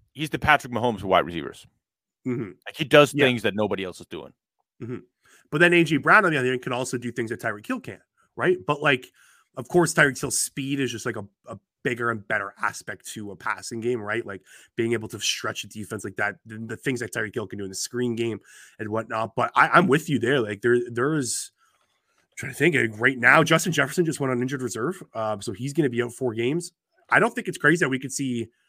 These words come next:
Speaker 2: A J Brown second or first in receiving yards, um, by the end of the season. Right now, he's, he's led the league in receiving yards over the last three weeks. He has a hundred twenty-five plus yards in the last three games, one twenty-seven in week three, or one twenty-seven in week five,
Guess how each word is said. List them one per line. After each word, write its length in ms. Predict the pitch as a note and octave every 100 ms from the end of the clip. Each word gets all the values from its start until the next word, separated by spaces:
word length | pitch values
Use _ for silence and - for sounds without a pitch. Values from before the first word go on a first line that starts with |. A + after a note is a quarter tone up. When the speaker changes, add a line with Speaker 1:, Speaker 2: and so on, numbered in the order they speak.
| _
Speaker 2:
A 100 | B2
J 120 | B2+
Brown 260 | B2 C3 C#3
second 340 | - D3 -
or 60 | E3+
first 300 | - E3 D#3+
in 40 | D#3+
receiving 360 | - F#3 C4
yards, 300 | F3 B2+ B2 - _ _ -
um, 140 | C3
by 140 | C3
the 120 | C#3 D3
end 100 | C#3+
of 60 |
the 20 |
season. 220 | C#3+ E3+ A2+
Right 240 | C#3+ F3+
now, 360 | D3 F#3 D3+ C3+
he's, 300 | D3+ D3 -
he's 260 | C3+ C#3 C3+
led 160 | D#3
the 80 | D#3
league 200 | C#3+ D3+
in 60 | C#3+
receiving 360 | B2 D3 D3
yards 180 | D3 B2
over 140 | A#2 A2+
the 60 |
last 220 | A2+ A#2+
three 140 | - A2+
weeks. 420 | A2+ G#3 - - _ _ _
He 60 |
has 100 | C3
a 60 | B2
hundred 260 | D3 D3 C3+
twenty-five 420 | D3 C3+ C3+ B2
plus 220 | C#3 B2+
yards 220 | A#2+ B2+
in 60 | B2
the 60 |
last 300 | A2+ A2+ - A2 A2
three 300 | - B2 C#3+
games, 420 | A#2+ C3 A#2 B2 _ _ _
one 200 | B2 C3+
twenty-seven 600 | - C3 A#2+ C#3 C3 C3
in 100 | B2
week 160 | A#2 -
three, 400 | C#3 C#3+ D3+ D3+
or 100 | B2+
one 140 | C#3 E3
twenty-seven 360 | F3+ D3+ D#3+
in 60 | C#3
week 140 | C3
five, 260 | - A#2